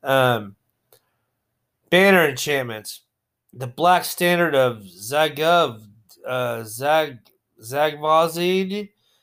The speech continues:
for Bear Guard and, uh, Bear Knights only, ninety points. Close combat attacks made by rank and file model parts without harness, and the Bear's unit gain plus one to hit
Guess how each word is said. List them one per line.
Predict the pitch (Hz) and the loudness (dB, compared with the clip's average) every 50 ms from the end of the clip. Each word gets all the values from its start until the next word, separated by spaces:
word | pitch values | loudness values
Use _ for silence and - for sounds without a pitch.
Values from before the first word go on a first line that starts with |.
| _ _ _ _ | _ _ _ _
for | _ - 139 | _ -8 -6
Bear | 131 143 165 175 175 175 | 0 2 4 6 6 6
Guard | 160 165 170 170 170 175 170 165 | 4 4 4 6 6 6 4 2
and, | 151 147 147 | 0 -2 -2
uh, | 147 143 139 | -2 -2 -2
Bear | 131 135 156 160 156 | -2 0 0 0 0
Knights | 151 151 151 147 143 - | 0 0 -2 -2 -2 -2
only, | 151 151 156 160 160 156 | 0 0 0 0 -2 -4
ninety | 147 147 147 143 | -4 -4 -4 -6
points. | 139 - 151 151 151 156 156 151 | -6 -4 -2 0 0 0 -2 -4
Close | - - 170 165 165 | -4 -2 -2 -2 -2
combat | - - 170 165 160 165 156 151 147 | 0 0 0 2 4 4 2 2 2
attacks | - 165 151 147 - 151 | 0 -2 -2 -2 -2 -6
made | 151 156 151 | -6 -4 -2
by | 143 | 0
rank | 143 147 156 151 | 0 0 -2 -4
and | 147 131 | -6 -6
file | - 156 151 151 147 | -2 2 2 2 2
model | 147 151 151 151 151 151 147 | 2 2 2 2 2 0 -2
parts | 147 - 156 147 143 143 143 - - - | -2 0 2 2 2 2 0 -4 -12 -16
without | 117 131 139 143 139 139 135 143 147 156 151 135 127 | -12 -6 -4 -2 -2 -2 0 2 2 2 2 2 0
harness, | - 147 147 143 147 147 143 131 - | -2 -2 -2 0 -2 -4 -6 -8 -12
and | 135 135 | -14 -12
the | 131 | -8
Bear's | 135 143 147 147 143 127 135 | -6 -4 -2 -2 -4 -4 -6
unit | 143 143 131 127 | -8 -8 -8 -8
gain | 135 135 131 | -10 -10 -10
plus | 127 - 151 143 127 | -6 -4 -6 -4 -4
one | - 143 143 | -4 -6 -4
to | 135 127 | -4 0
hit | 131 131 135 131 131 _ | 0 2 2 2 0 _